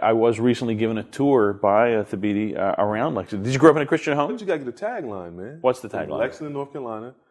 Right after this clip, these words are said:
Speaker 2: Everybody now, barbecue capital of the world.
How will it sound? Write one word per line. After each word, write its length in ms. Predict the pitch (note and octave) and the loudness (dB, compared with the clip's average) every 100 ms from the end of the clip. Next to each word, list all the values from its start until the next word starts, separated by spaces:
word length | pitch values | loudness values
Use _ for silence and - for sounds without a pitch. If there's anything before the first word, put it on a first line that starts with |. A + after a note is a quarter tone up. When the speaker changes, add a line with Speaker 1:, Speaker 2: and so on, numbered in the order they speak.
| _ - | _ -8
Speaker 2:
Everybody 440 | G#2 C3+ A2+ G#2 | -4 0 2 0
now, 320 | G2+ G#2 B2+ - | -2 -8 -12 -16
barbecue 600 | G2 G#2 A2+ C3 - C#3+ | -4 0 0 -4 -10 -12
capital 440 | - A#2 A2 B2 A#2 | -6 -6 -4 -6 -6
of 40 | |
the 80 | A#2 | -6
world. 400 | A#2 G#2+ E2+ | -4 -6 -8